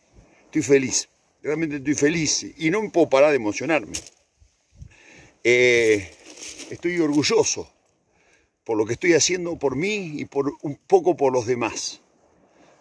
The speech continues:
Eh, no por la pesca, eh, por, porque si uno o dos o tres de la gente que me llama, o de los pibes o de las pibas que me llaman, puede tocar fondo y salir para arriba,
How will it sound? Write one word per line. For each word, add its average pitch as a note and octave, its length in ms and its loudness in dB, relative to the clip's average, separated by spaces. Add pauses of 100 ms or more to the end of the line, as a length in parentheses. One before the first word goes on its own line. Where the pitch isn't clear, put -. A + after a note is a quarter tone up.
(100)
Eh, C3+ 160 4
no F3+ 120 0
por E3+ 140 4
la D3 100 8
pesca, C3 500 2
eh, B2+ 200 -6 (600)
por, C#3 320 0 (200)
porque C3+ 920 0 (420)
si E3 260 -2
uno G3+ 600 2
o D3+ 140 0
dos F#3+ 500 4
o C3 140 -4
tres F3+ 540 0
de B2+ 80 -10
la A#2+ 140 -4
gente F3 360 -4
que B2 140 -8
me A#2 100 -8
llama, C3+ 480 0
o B2+ 100 -2
de C#3 60 0
los A#2 120 -4
pibes D#3+ 420 -2
o A#2 80 -2
de B2+ 80 -2
las A2+ 120 -4
pibas D3 640 -4 (140)
que C#3+ 100 -4
me C3+ 140 0
llaman, E3 440 0 (640)
puede G3 300 6 (800)
tocar D3+ 320 0
fondo D3 600 0 (520)
y A#2 80 -8
salir D#3+ 320 0
para B2+ 180 2
arriba, D3 500 0